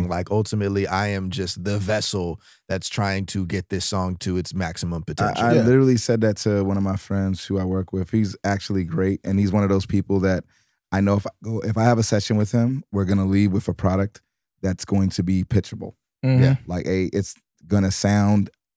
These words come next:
Speaker 1: at demo phase,
Speaker 3: Mm-hmm.
Speaker 1: like, something that, like, I would be okay to play in front of somebody.
Speaker 3: Yeah.
Speaker 2: Yeah.
Speaker 1: And he literally took songs that, um, I did and everything, and literally had a meeting, like, next day at Columbia. They were like, "Yo, this song's amazing."
Speaker 2: Yeah.
Speaker 1: Shout out to
Speaker 3: Mm-hmm.
Speaker 1: Columbia.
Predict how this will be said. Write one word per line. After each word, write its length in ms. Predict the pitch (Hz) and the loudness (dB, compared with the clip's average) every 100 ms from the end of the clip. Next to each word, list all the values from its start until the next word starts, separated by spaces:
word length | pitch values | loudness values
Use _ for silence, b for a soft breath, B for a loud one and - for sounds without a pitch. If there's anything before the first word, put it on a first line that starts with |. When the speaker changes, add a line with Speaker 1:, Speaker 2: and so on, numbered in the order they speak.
| _ _ _ - | _ _ _ -2
Speaker 1:
at 260 | 110 117 - - 87 | 0 0 -2 -10 2
demo 380 | 120 135 131 117 | 6 6 6 2
phase, 720 | - 120 110 95 101 - - - | 2 2 4 2 -2 -6 -12 -4
Speaker 3:
Mm-hmm. 280 | 117 123 123 | 0 2 2
Speaker 1:
like, 160 | 101 104 | 2 2
something 400 | 110 98 107 101 | 2 2 2 2
that, 160 | 101 | 2
like, 340 | 95 95 101 - | 0 -2 -4 -6
I 160 | 92 98 | -2 2
would 180 | 101 90 | 2 2
be 140 | 101 | 0
okay 260 | 95 104 95 | 0 -2 -2
to 80 | |
play 200 | 95 101 92 | -2 -4 -4
in 100 | 98 | -6
front 200 | 87 90 | -8 -8
of 60 | |
somebody. 500 | - 80 82 73 113 - | -6 -6 -6 -10 -6 4
Speaker 3:
Yeah. 160 | 147 | 4
Speaker 2:
Yeah. 200 | 104 104 - | 4 -2 0
Speaker 1:
And 200 | 104 110 | 2 6
he 100 | 120 | 4
literally 420 | 117 131 139 139 | 6 8 8 8
took 200 | 117 135 | 4 -2
songs 420 | - 135 131 131 120 | 0 2 4 2 4
that, 200 | 120 107 | 4 4
um, 340 | 113 113 110 | 4 4 2
I 100 | 104 | 0
did 200 | 104 135 | 2 2
and 100 | 131 | 2
everything, 320 | 107 104 104 | 2 0 0
and 120 | 98 101 | 2 4
literally 220 | 117 110 | 6 6
had 120 | 110 | 6
a 40 | 98 | 4
meeting, 380 | 104 110 107 | 4 4 4
like, 160 | 101 92 | 0 -2
next 240 | 92 101 104 | -2 -2 0
day 160 | 104 | 0
at 80 | 95 | 0
Columbia. 300 | 101 104 101 | 0 0 2
They 80 | 107 | 4
were 80 | 110 | 4
like, 120 | 90 | 2
"Yo, 340 | 92 113 113 | 4 6 6
this 140 | 104 107 | 4 2
song's 220 | 101 90 | 0 0
amazing." 480 | 95 101 95 - - _ | 0 -2 -2 -6 -14 _
Speaker 2:
Yeah. 200 | 92 87 - | -10 -10 -12
Speaker 1:
Shout 160 | - - | -4 2
out 40 | |
to 60 | 135 | 4
Speaker 3:
Mm-hmm. 80 | 143 | 4
Speaker 1:
Columbia. 400 | 98 98 82 | 4 0 0